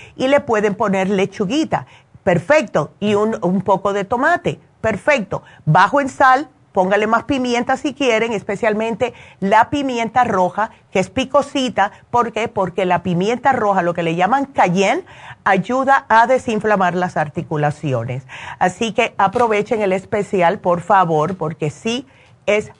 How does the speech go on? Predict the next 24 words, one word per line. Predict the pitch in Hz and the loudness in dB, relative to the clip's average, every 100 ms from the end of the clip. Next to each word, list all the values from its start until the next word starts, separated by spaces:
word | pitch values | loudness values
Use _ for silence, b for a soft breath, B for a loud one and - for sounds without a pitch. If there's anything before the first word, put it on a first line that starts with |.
| - | -4
maravilloso | 180 180 190 165 160 185 190 185 | 0 2 2 0 -2 -2 -4 -6
de | - 156 | 0 2
verdad. | 156 151 139 107 - B B B | 2 0 0 0 -2 B B B
Entonces, | 240 226 294 294 320 - | -4 2 2 2 -4 -4
vamos | 190 185 214 233 254 277 - | -2 2 2 2 0 -2 -2
a, | 208 202 196 175 - | 2 4 4 2 -2
a | 196 | 2
darles | 190 185 196 240 254 | 4 4 2 -4 -2
el | 190 | -4
teléfono | 185 202 185 240 233 | -2 -2 -2 -2 -2
aquí | 226 185 | -2 -2
en | 185 | -2
cabina | 208 196 175 170 226 | 0 0 0 0 -2
porque | - 196 196 | -4 -6 -6
tengo | 180 175 214 | -6 -4 -4
líneas | 220 202 214 233 262 | -4 -6 -6 -4 -2
abiertas | 214 175 156 160 294 403 B B B B - | 0 2 0 0 -4 -4 B B B B -6
y | 285 285 | -4 -4
quiero | - 233 220 262 | -4 -4 -2 -4
que | - | -4
me | 233 254 | -6 -4
marquen. | 247 226 247 - 311 170 - _ _ - | -4 -4 -6 -8 -8 -8 -12 _ _ -6
Márquenme | 208 277 349 381 330 311 | 0 0 0 -2 -2 -2
ya | 285 302 339 | 0 2 2